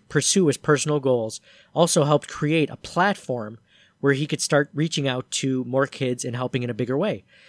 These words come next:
Um, playmakers groups in Sacramento, Omaha, and Buffalo, and influencing those around him to pay it forward wherever, th-, whenever they can." So was he always like this?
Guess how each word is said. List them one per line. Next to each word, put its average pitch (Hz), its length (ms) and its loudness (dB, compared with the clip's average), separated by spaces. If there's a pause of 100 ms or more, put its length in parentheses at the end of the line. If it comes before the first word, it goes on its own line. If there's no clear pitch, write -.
(360)
Um, 110 440 -12
playmakers 139 680 2
groups 131 340 -4
in 131 280 -8
Sacramento, 156 720 2
Omaha, 151 560 2
and 139 120 -4
Buffalo, 156 460 0 (460)
and 143 240 0 (160)
influencing 165 580 2
those 139 240 4
around 151 380 2
him 127 140 -4
to 139 100 -6
pay 160 220 4
it 156 80 4
forward 135 640 0 (380)
wherever, 139 340 4
th-, 127 160 -10
whenever 143 360 2
they 127 140 0
can." 104 300 -14 (460)
So 156 180 4
was 160 160 6
he 165 120 0
always 190 300 4
like 220 220 2
this? - 440 0